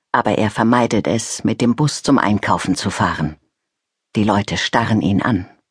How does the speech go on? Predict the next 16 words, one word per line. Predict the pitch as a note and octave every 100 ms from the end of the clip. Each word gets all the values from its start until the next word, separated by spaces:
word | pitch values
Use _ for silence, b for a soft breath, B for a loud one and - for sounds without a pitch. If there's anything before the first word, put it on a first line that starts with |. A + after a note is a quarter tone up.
| _ _ _ _ _ b b -
Manchmal | C3+ B2+ - B2 A#2+
gehen | C3+ B2 B2
sie | C3+ -
auch | B2
zu | - - F#3
ihm | - G#2 F2+ -
und | - G#2
stellen | - G2 G2 F#2
Fragen. | - D3+ G#2 D#2+ - _ _ _ _ _ _ _ _ _ _ _ _
„Ist | G#2 -
das | D3 F#3
nicht | F#3 -
dieser | D3+ B2+ A#2
Lars | A2+ B2 A#2 -
Erki | C3 B2+ - C#3
Swanberg?“ | - A2+ A#2+ C#3+ F3+ -